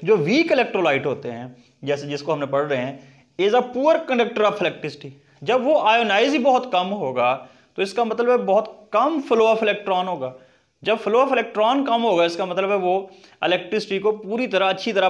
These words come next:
पास on नहीं करेंगे बल्कि थोड़ा थोड़ा पास करेंगे। So we can say that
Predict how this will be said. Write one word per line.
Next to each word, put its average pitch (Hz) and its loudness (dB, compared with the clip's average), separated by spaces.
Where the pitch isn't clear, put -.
पास 165 2
on 226 -2
नहीं 220 -2
करेंगे 160 -2
बल्कि 160 -4
थोड़ा 247 0
थोड़ा 214 2
पास 151 0
करेंगे। 143 -6
So 185 0
we 165 -4
can 165 -2
say 151 -2
that 127 0